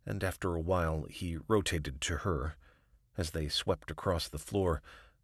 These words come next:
the chemistry between them apparently came roaring back. Ricky would later testify that the two of them subsequently got together to practice their salsa dancing. "We reintroduced each other into one another's lives,"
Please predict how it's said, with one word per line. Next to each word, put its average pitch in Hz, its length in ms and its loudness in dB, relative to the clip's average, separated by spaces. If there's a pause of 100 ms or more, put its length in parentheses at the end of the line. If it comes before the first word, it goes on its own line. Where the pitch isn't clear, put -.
the - 80 -6
chemistry 104 540 2
between 107 440 0
them 73 300 -2
apparently 82 560 -2
came 76 340 0
roaring 82 480 2
back. 80 400 0 (1040)
Ricky 73 320 0
would 71 260 -4
later 78 320 2
testify 76 600 0
that 80 280 -4
the 73 80 -2
two 90 260 0
of 78 120 -4
them 73 280 0
subsequently - 680 -2
got 78 220 0
together 80 400 0
to - 180 -4
practice - 540 -2
their 78 180 0
salsa 92 440 0
dancing. 69 520 -4 (1040)
"We 131 300 4
reintroduced 123 760 6
each 82 180 4
other 76 200 4
into 85 260 0
one 92 180 4
another's 87 420 4
lives," 80 500 4